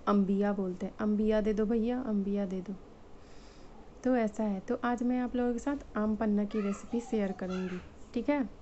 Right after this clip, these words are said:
गर्मी में तो हम लोग अक्सर बना के पीते हैं, तो आज मैं उसकी recipe आप लोगों के साथ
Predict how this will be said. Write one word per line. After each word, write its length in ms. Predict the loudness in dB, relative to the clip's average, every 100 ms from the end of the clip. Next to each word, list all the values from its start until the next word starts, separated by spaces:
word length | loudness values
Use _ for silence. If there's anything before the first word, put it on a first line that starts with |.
| -12 -4
गर्मी 320 | 0 2 2
में 120 | 2
तो 120 | 0 0
हम 100 | 0
लोग 140 | 0
अक्सर 300 | -4 -4 -2
बना 260 | 0 0 -2
के 140 | -4
पीते 340 | -4 -6 -4
हैं, 200 | -6 -6 -10 -14 -16 -18 -14 -14 -14 -12
तो 60 | -4
आज 240 | -2 0
मैं 140 | 0 0 -4 -16 -18 -18 -12
उसकी 260 | -10 -4
recipe 420 | 0 0 -2 -2 0
आप 160 | 0
लोगों 140 | 0 -2
के 140 | -2
साथ 280 | -4 -4